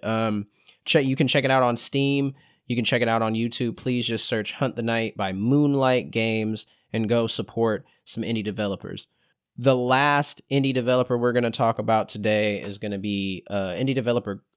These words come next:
Greylock Studios. This game is gonna be published by Di-, Digerati. Um, it's called Severed Steel. Now, the demo is out right now.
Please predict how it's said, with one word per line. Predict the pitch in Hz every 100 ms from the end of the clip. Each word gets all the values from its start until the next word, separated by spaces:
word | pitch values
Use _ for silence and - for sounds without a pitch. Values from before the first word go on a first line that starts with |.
| - 85
Greylock | - 131 131 120 -
Studios. | - 147 139 135 131 131 127
This | 120 -
game | 117 117 110
is | 101
gonna | 110
be | 98 101
published | - 101 101 -
by | 101 95 - _ -
Di-, | 117 - 104
Digerati. | 123 110 113 113 113 127 147 156 _ _ _ -
Um, | 135 123
it's | 139 -
called | 170 139
Severed | - 143 120 120 110 -
Steel. | - 113 80 85
Now, | 117 123 117 110 _ _ _ _ _ _ _
the | - 143 135
demo | 123 143 151 165 165 170 165
is | 120 123 -
out | 123 -
right | 127 123 -
now. | 117 120 131 151 175